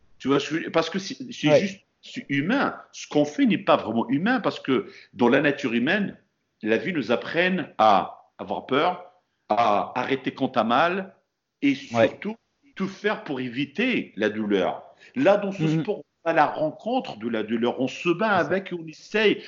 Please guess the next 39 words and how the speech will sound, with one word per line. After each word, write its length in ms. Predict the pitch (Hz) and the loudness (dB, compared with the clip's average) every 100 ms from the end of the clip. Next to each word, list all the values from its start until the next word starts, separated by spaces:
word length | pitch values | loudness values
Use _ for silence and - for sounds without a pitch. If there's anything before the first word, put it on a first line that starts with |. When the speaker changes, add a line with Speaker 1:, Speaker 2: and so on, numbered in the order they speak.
| - | -16
Speaker 1:
de 120 | 104 113 | -2 0
la 120 | 107 | 2
dépasser. 560 | 104 - 95 - 76 - _ _ _ - | 0 0 -2 -2 -8 -10 _ _ _ 0
Speaker 2:
Et 60 | |
encore 240 | 139 131 151 | 2 8 6
une 60 | |
fois, 160 | 147 226 | 8 4
ça 120 | 165 | 4
se 60 | 139 | 6
développe 320 | 156 185 185 | 8 8 8
avec 120 | 143 | 4
les 120 | 151 | 4
années, 200 | 151 214 | 4 4
comme 180 | 208 139 | 4 4
la 80 | 143 | 6
connexion 560 | 147 151 131 156 151 143 | 4 2 0 2 2 4
cerveau-muscle, 520 | 143 147 190 262 - | 6 8 8 6 4
ça 140 | - | 2
s'améliore 440 | 123 127 131 160 160 | 6 6 8 8 6
avec 120 | 131 | 6
les 140 | 131 | 4
années, 200 | 147 247 | 4 4
cette 180 | 240 131 | 0 2
capacité 440 | 139 135 123 165 | 4 4 4 2
de 100 | 147 | 4
base, 220 | 160 220 180 | 8 8 8
on 80 | |
a 80 | 147 | 4
tous 140 | 139 175 | 4 0
une 80 | 165 | 2
capacité 440 | 147 151 - 160 | 4 4 2 0
de 60 | 156 | 4
base 260 | 196 233 | 6 6
et 60 | 143 | 2
puis 180 | 131 160 | -4 -6
tu, 180 | - 127 | -8 -8
tu 160 | - | 4
la 100 | 180 | 6
développes. 360 | 180 196 233 | 6 4 2